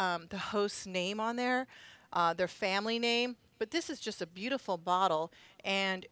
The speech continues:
your material cost is under two dollars for this particular piece, 'cause you have a, a small stencil up here and a small stencil on the bottom. But you know what? Etching champagne bottles is just as easy as etching a wine bottle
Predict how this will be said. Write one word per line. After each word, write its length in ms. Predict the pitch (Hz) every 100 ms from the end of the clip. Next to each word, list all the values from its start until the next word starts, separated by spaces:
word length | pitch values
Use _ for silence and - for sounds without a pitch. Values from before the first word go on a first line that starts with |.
| -
your 400 | 196 233 220 190
material 480 | 208 - 285 330 359
cost 560 | - 349 349 370 - -
is 200 | - 247 214
under 260 | 226 233
two 300 | 214 - 247
dollars 560 | 208 185 190 165 143 147
for 180 | - 180
this 200 | 170 -
particular 480 | 180 - 160 156 156
piece, 520 | - 151 - - - - - - -
'cause 120 | 202
you 80 | 170
have 200 | 190 180
a, 100 | 175 -
a 80 | 175
small 460 | - 220 208 220
stencil 420 | 226 - 226 226 214
up 140 | 208
here 240 | - 254
and 180 | 247 190
a 40 | 170
small 360 | - 202 196
stencil 340 | 185 196 180 190
on 40 |
the 80 | 170
bottom. 340 | 180 170 165 - - - -
But 100 | 254
you 60 | 285
know 100 | 320
what? 120 | - _ -
Etching 420 | 254 - 311 311
champagne 560 | - 262 233 233 247
bottles 520 | 254 277 294 320 - - _ _ _
is 180 | 214 196
just 300 | - 254 254
as 160 | 254 202
easy 320 | 240 240 233
as 120 | - -
etching 280 | 202 - 214
a 80 | 202
wine 360 | 196 190 226
bottle 360 | 202 160 -